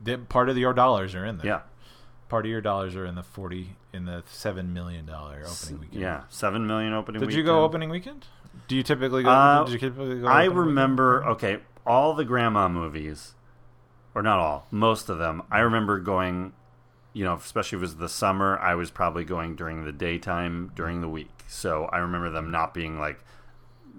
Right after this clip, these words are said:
Speaker 2: the, the theaters were not super packed. I was going at, like,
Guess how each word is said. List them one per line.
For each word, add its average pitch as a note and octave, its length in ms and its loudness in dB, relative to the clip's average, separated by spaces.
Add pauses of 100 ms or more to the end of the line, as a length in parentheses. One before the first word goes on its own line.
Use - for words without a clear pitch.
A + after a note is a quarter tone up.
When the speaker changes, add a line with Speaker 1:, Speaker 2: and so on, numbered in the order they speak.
(220)
Speaker 2:
the, F2+ 260 -6
the F2 120 -2
theaters G2 480 0
were F2+ 80 -4
not F#2 300 0
super F#2 320 -6
packed. - 560 -4
I F2+ 120 -6
was D#2+ 120 -6
going D#2+ 300 -6
at, D#2+ 120 -10
like, D2 220 -6